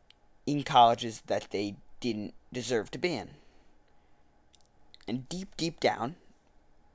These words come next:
these people knew this. And they, they couldn't compete with their peers. And so they dropped out. And that was the equalizer.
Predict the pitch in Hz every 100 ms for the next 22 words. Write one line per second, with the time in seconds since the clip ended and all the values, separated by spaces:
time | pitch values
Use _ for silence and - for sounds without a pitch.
0 | - 131 127 - - - 113 214 - -
1 | - - _ _ _ _ _ _ - 180
2 | 220 - - - - - - - - -
3 | - 123 123 117 101 120 - 156 151 175
4 | 156 - 135 - - - - 107 107 135
5 | 92 - - - - - - - - -
6 | _ - 87 98 104 123 101 - - -
7 | - - - - - - - 95 120 -
8 | 185 175 240 - 113 - - -